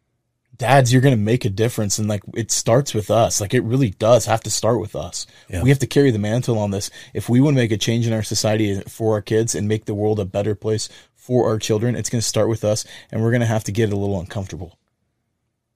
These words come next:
Speaker 2: And that's the way it needs to be, though.
Speaker 1: Yeah. If it, uh, if it's worth it, do it. So,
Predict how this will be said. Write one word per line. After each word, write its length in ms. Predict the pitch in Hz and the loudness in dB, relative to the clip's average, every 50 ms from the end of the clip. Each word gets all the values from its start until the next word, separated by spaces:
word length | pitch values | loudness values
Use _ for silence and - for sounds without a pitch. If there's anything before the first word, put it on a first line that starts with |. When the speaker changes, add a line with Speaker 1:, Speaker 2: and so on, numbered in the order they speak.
| _ _ _ _ _ _ _ _ _ _ _ _ - | _ _ _ _ _ _ _ _ _ _ _ _ -2
Speaker 2:
And 120 | 92 95 101 | 0 2 4
that's 180 | 95 92 - | 4 2 2
the 60 | 110 | 0
way 100 | 107 101 | 0 0
it 40 | 98 | 2
needs 140 | 95 104 95 | 0 0 -2
to 40 | 92 85 | 0 0
be, 120 | 107 120 | 0 0
though. 240 | 120 92 80 76 71 - _ _ _ - | 0 -2 -6 -8 -10 -14 _ _ _ -20
Speaker 1:
Yeah. 220 | 120 117 104 98 - _ _ _ _ _ _ _ _ _ _ - | -14 -14 -14 -14 -16 _ _ _ _ _ _ _ _ _ _ -16
If 100 | 117 117 | -14 -8
it, 80 | - - | -4 -4
uh, 140 | 104 - - - 92 - - | -4 -4 -4 -8 -14 -14 -16
if 120 | 90 - 92 | -14 -12 -12
it's 120 | 92 - | -8 -4
worth 200 | 98 110 117 - | -2 -2 0 0
it, 100 | - - | -2 0
do 140 | 113 110 85 | -2 -4 -4
it. 120 | 65 - _ _ _ _ _ _ _ _ _ _ _ _ _ _ _ _ _ _ _ _ _ _ _ _ _ _ _ _ _ _ _ | -4 -8 _ _ _ _ _ _ _ _ _ _ _ _ _ _ _ _ _ _ _ _ _ _ _ _ _ _ _ _ _ _ _
So, 260 | - - 76 71 | -20 -16 -16 -14